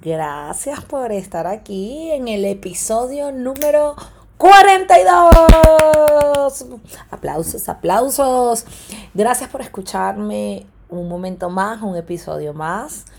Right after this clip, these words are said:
Por aquí te saluda Anastasia Urbina. Si es primera vez que me escuchas, eh, siempre es bueno saber las locas que nos hablan. Gracias. Gracias por, por compartirme, por compartirte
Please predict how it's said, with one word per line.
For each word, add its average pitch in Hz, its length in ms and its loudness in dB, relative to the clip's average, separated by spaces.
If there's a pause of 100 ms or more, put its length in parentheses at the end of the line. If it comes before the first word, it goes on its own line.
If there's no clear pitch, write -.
(260)
Por 180 120 -8
aquí 175 160 -10
te 165 100 -14
saluda 156 640 -10
Anastasia 160 800 -8
Urbina. 302 540 -6
Si 254 160 -8
es 202 80 -8
primera 175 400 -12
vez 175 160 -10
que 185 160 -18
me 190 80 -12
escuchas, 320 840 -6 (460)
eh, 170 1040 -6
siempre 156 380 -14
es 160 40 -14
bueno 165 180 -8
saber 147 320 -10
las 147 200 -12
locas 147 260 -12
que 160 120 -16
nos - 180 -18
hablan. - 260 -20 (960)
Gracias. - 600 -12 (480)
Gracias 143 600 -12
por, 156 680 -6 (460)
por 139 220 -16
compartirme, 214 1160 -10
por - 180 -16
compartirte 196 1120 -10